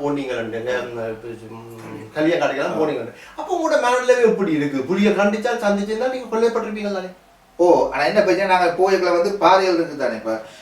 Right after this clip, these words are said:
Speaker 2: இப்ப, இப்ப, இப்ப பழமையான பாறைகள், அவை என்ன இதை தவிர, இப்ப எப்படி, அ-, அவைகளுக்கும் பாதை தெரியுமோ, எங்களுக்கும், அ, குறுக்கு பாதைகள்,
Speaker 1: ம்.
Speaker 2: எப்படி அதை அவாய்ட் பண்ணி போறது, அந்த
Speaker 1: ம்.
Speaker 2: இடத்துக்கு போறதுன்ற பாதைகள்,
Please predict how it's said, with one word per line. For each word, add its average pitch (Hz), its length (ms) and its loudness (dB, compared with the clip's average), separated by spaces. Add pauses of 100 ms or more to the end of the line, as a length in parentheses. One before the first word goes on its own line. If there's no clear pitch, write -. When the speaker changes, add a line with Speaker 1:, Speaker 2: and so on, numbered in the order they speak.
(240)
Speaker 2:
இப்ப, 127 320 2
இப்ப, 117 320 -6
இப்ப 117 280 -4
பழமையான 156 520 4
பாறைகள், 135 640 2
அவை 135 160 0
என்ன 135 180 0
இதை 135 180 2
தவிர, 127 260 2
இப்ப 123 200 2
எப்படி, 143 520 -2 (480)
அ-, - 220 2
அவைகளுக்கும் 160 400 4
பாதை 143 300 6
தெரியுமோ, 135 560 -2
எங்களுக்கும், 165 600 0
அ, 147 220 0
குறுக்கு 147 360 -6
பாதைகள், 139 600 2 (160)
Speaker 1:
ம். - 20 -4
Speaker 2:
எப்படி 143 360 2
அதை 139 200 4
அவாய்ட் 160 240 4
பண்ணி 147 180 -8
போறது, 131 720 0
அந்த 131 240 -2
Speaker 1:
ம். - 20 2
Speaker 2:
இடத்துக்கு 135 360 0
போறதுன்ற 135 480 2
பாதைகள், 139 420 2